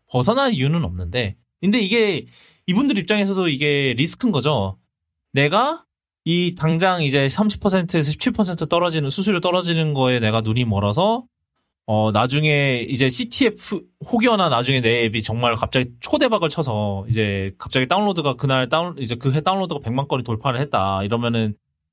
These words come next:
어, 씨티에프를 낼 거를 각오를 하고 이거를 하느냐, 아니면은 그냥 안전하게 이제 그냥 기존에 삼십 퍼센트 그냥 내고 사느냐. 이게 약간 도박인 거죠.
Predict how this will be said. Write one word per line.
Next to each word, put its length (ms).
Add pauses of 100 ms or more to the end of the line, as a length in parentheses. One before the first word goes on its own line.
(600)
어, 300
씨티에프를 1500
낼 240
거를 240
각오를 480
하고 380
이거를 300
하느냐, 600 (640)
아니면은 720 (180)
그냥 360
안전하게 1160
이제 360
그냥 400
기존에 360
삼십 200
퍼센트 240
그냥 160
내고 220
사느냐. 280
이게 380
약간 540 (680)
도박인 460
거죠. 380